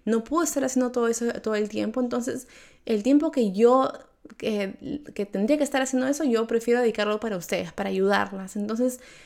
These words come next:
Eh, ustedes tienen que ver eso, cuáles son sus prioridades y no exigirse tampoco tanto, no pe-, no perseguir la perfección, porque perfección no existe, chicas.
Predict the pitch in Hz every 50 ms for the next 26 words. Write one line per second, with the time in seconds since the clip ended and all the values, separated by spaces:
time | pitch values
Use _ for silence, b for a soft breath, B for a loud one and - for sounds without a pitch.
0 | B B B B _ - 214 208 208 208 208 202 208 - - - 208 202 - -
1 | 302 349 349 - 349 370 370 - 269 220 214 220 233 269 - 220 185 185 - -
2 | 233 269 285 294 302 302 320 311 - 302 285 214 180 185 202 214 208 190 185 -
3 | - 214 208 196 208 220 240 302 320 - - 320 320 - 285 285 277 - - 302
4 | 302 294 226 190 175 214 226 226 277 269 277 - 240 254 240 214 220 190 185 185
5 | 190 202 220 247 269 277 - 320 302 - 240 233 240 247 254 254 302 294 - 233
6 | 202 208 226 247 254 - 262 262 - 190 175 - - 240 233 226 214 202 202 -
7 | 196 196 202 202 - 196 - - 247 262 277 302 294 294 - 277 277 - - 226
8 | 226 - 262 - - 208 - - - -